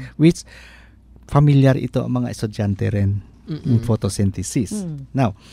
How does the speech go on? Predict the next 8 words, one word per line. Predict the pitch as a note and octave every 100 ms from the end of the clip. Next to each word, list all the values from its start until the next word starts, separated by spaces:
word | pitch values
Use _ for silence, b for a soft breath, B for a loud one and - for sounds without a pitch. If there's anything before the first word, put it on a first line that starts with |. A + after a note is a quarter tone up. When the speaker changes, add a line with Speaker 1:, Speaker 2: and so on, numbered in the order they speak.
| B B
Speaker 1:
ang | D#3 F3+
plants, | - F#3 A2+ - - - B B B
kukunin | C#3+ - F3+ G3 G3+
niya | G3 F#3+
yung | F3+ F3
ano, | D#3+ A#2+
i-, | A#2+ C#3+
i-, | C3+ D3+